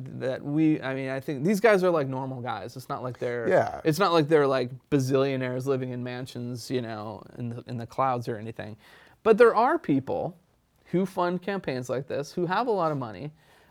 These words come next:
Speaker 1: um, or, you know,
Speaker 2: Nathan
Speaker 1: who,
Speaker 2: Fillion's
Speaker 1: who, who, who put campaigns
Speaker 2: the one
Speaker 1: like
Speaker 2: who
Speaker 1: this out
Speaker 2: funded.
Speaker 1: there. What, how do you feel? Do you feel like it, let's just say you have a bunch of money and we don't,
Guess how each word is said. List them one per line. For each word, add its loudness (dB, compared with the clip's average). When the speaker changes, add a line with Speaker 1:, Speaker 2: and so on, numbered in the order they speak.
Speaker 1:
um, 6
or, 4
you 0
know, 4
Speaker 2:
Nathan 4
Speaker 1:
who, 4
Speaker 2:
Fillion's 2
Speaker 1:
who, -2
who, 2
who 4
put 8
campaigns 2
Speaker 2:
the 4
one 6
Speaker 1:
like -2
Speaker 2:
who 2
Speaker 1:
this 0
out 4
Speaker 2:
funded. -2
Speaker 1:
there. -6
What, 4
how 4
do 6
you 8
feel? 4
Do 4
you 4
feel 2
like 2
it, -2
let's 6
just -4
say 0
you 4
have 6
a 2
bunch 0
of -2
money 0
and -2
we 2
don't, 0